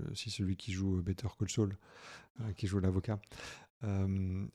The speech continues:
je, bon, ça me reviendra, euh, cette série, elle, elle était, elle était pas mal. Euh, bref, euh, A Scanner Darkly, ça raconte l'histoire d'un agent des stupéfiants qui est infiltré dans un réseau de trafiquants, euh, d'une, euh, d'une drogue qui s'appelle la substance D,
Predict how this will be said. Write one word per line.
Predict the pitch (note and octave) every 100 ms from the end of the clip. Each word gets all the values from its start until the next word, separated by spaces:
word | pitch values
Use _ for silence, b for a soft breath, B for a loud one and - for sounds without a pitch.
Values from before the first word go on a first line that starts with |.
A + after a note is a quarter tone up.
| -
je, | A#2+ - A2+ -
bon, | G2 F#2+
ça | -
me | A2
reviendra, | A2 A2 A2+ G#2 A2 - -
euh, | F#2+ G2 - - -
cette | - G2
série, | - G2
elle, | G#2+ F#2+ G2
elle | -
était, | G2 - -
elle | F#2+
était | -
pas | G#2
mal. | F#2+ A2+ C3+ B B B B B - _ A2+
Euh, | G#2
bref, | G2+ G#2 C#3 - - - _ _ _ E3+
euh, | G#2+ G2+ -
A |
Scanner | G2+ - B2+ B2+
Darkly, | A#2 - C#3
ça | G#2+
raconte | G2+ B2+ A2
l'histoire | G#2+ - A2
d'un | G2+
agent | G#2+ G#2 A#2+
des |
stupéfiants | G#2 - G#2+ G2 - B2 C3 C#3+
qui | -
est | -
infiltré | A2 - A2 C3+
dans | A2 G2
un |
réseau | G2+ G2
de | A#2+
trafiquants, | - A2+ - G#2+ - A#2+ C#3+ -
euh, | G#2 G2+ F#2+
d'une, | F#2+ F#2+ G2 F#2+
euh, | F#2 F2+ F#2 G2+
d'une | G2+ F#2+ F#2+
drogue | F#2+ A#2+
qui |
s'appelle | - - G2
la | F2+
substance | - - - G2 F2+
D, | F2+ B2